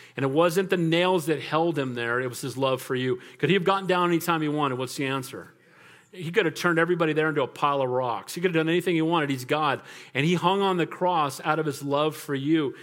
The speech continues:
"While we were yet sinners, Christ died for us. And he loves you so much, he'd rather die than live without you." He gave himself for you. And it was voluntary.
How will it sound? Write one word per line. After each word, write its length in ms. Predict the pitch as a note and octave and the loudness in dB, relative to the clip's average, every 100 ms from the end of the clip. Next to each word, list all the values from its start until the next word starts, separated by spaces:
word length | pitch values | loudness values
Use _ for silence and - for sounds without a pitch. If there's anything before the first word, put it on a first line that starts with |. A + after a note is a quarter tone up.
| - - - | -20 -16 -2
"While 200 | D#3+ G3 | 2 2
we 100 | A3 | 2
were 100 | G3+ | 2
yet 200 | F#3 F3+ | 0 0
sinners, 380 | - F#3 E3+ | 0 0 0
Christ 320 | - F3 D#3+ - | -2 -2 -2 -2
died 260 | E3 E3 | 0 0
for 100 | E3 | 0
us. 140 | C3+ C3+ | -2 0
And 80 | |
he 60 | C#3+ | -2
loves 320 | C#3+ D#3 D3 | 0 0 0
you 60 | D3+ | -4
so 180 | - D3+ | -4 -4
much, 260 | D3 C#3 | -2 -4
he'd 140 | D3 C3+ | -4 -2
rather 180 | C3+ | -2
die 320 | B2+ C3+ C#3 C#3 | -2 -2 0 0
than 160 | C3+ | -2
live 100 | C3+ | -4
without 480 | C3+ B2+ C3 C3+ C3+ | -4 -4 -2 -2 -4
you." 60 | C3+ | -4
He 160 | C#3+ | -4
gave 480 | C3+ D#3 D#3 E3+ F3 - - - | -2 0 2 2 0 -8 -18 -10
himself 720 | - D3 C#3 - D3+ D3+ D3 - - _ | -4 -4 -2 -2 -2 -2 -6 -18 -20 _
for 140 | - | -6
you. 340 | D3 E3+ E3 B2+ - | 2 4 4 0 -2
And 100 | D#3 | 2
it 60 | G3 | 2
was 180 | F3 | 0
voluntary. 840 | C#3 F3 G3 G#3 F#3+ E3+ D3 G#2+ G#2 | 0 2 4 2 0 0 0 -2 -8